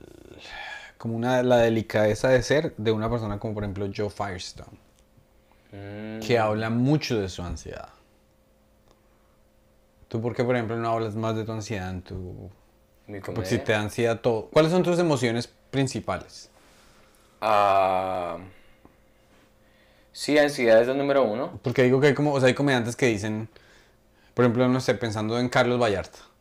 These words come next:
Speaker 1: Vallarta dice, "Yo no entiendo, no entiendo esto". Entonces hace como un, una exploración intelectual de la cosa. Hay otros comediantes que dicen,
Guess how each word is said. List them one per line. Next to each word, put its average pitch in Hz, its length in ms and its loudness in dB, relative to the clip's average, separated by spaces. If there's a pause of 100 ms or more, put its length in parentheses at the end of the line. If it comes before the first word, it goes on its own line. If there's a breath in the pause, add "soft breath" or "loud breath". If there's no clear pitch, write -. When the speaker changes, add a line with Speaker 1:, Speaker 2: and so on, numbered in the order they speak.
(120)
Speaker 1:
Vallarta 107 300 -2
dice, 113 220 -2
"Yo 120 140 0
no 123 80 2
entiendo, 139 720 0 (1700)
no 120 200 2
entiendo 139 480 6
esto". - 340 2
Entonces 117 280 2
hace 120 200 4
como 123 200 2
un, 110 500 -2
una 120 140 0
exploración 120 460 4
intelectual 110 680 2
de 110 80 -2
la 107 140 -2
cosa. - 280 -10 (800 loud breath)
Hay 117 120 2
otros 120 160 2
comediantes 113 280 0
que 127 80 2
dicen, 110 220 0